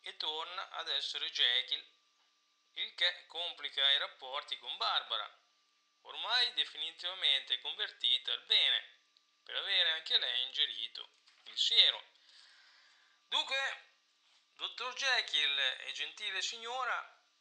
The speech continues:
è un mal riuscito tentativo di parodiare il celebre romanzo di Stevenson e al tempo stesso di colpire con l'arma della satira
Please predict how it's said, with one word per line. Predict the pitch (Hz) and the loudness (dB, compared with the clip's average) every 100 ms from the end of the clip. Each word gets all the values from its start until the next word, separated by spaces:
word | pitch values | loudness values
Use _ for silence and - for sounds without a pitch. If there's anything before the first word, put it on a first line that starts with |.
| - | -2
è | 185 214 143 | 0 2 -2
un | 151 160 | -6 -2
mal | 175 | -2
riuscito | 196 214 - 202 156 - | -2 -4 -4 -4 -6 -6
tentativo | 139 160 202 - 180 208 165 139 - _ _ _ _ | -6 -8 -10 -8 -10 -8 -10 -12 -14 _ _ _ _
di | 120 170 - _ | -10 -10 -12 _
parodiare | 135 143 170 151 127 131 135 139 - - | -6 -6 -4 0 4 4 2 -2 -8 -18
il | 139 | -8
celebre | - 123 127 127 127 120 | 0 2 2 0 -4 -6
romanzo | 127 127 113 120 123 110 | -8 -4 -2 -2 -4 -12
di | 110 - | -16 -14
Stevenson | - - 247 170 127 110 - _ _ _ _ | -10 -6 -4 -2 -2 -4 -12 _ _ _ _
e | - 107 | -16 -14
al | 113 - | -14 -4
tempo | 175 196 262 | -4 -2 -6
stesso | - 262 262 202 | -4 -2 -2 -4
di | 135 | -6
colpire | - 165 - 165 151 135 123 113 - _ - | -8 -12 -10 -4 0 2 2 -2 -10 _ -20
con | - | -8
l'arma | 135 165 156 | -2 0 0
della | 185 240 | 0 2
satira | - 113 - 120 | 0 -2 -4 -10